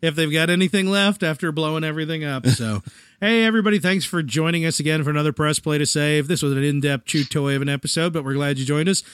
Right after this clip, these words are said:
Uh, won't you follow us at Press Play to Save on the Twitter and take part in the conversation. Give us your feedback. Also follow Brett at Bretticles and on Twitch and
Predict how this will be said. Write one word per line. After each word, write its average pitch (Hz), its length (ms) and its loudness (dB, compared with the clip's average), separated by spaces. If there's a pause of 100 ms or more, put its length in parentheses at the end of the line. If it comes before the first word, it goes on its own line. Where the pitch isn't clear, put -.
(260)
Uh, 139 280 2
won't 156 200 0
you - 60 -10
follow 175 280 2
us 180 220 0
at 147 240 -2 (560)
Press 196 320 0
Play 185 180 0
to 175 60 2
Save 185 400 2
on 202 240 4
the 185 60 2
Twitter 190 220 2
and 190 80 0
take 180 200 0
part 185 140 0
in - 20 -4
the 180 80 -4
conversation. 175 560 0
Give 170 80 0
us 143 80 -4
your 143 80 -4
feedback. 170 420 0
Also 170 220 0
follow 165 180 0
Brett 123 340 0
at 135 280 -8
Bretticles 190 560 0
and 147 280 -2
on 143 220 0
Twitch 156 340 -4 (120)
and 151 340 0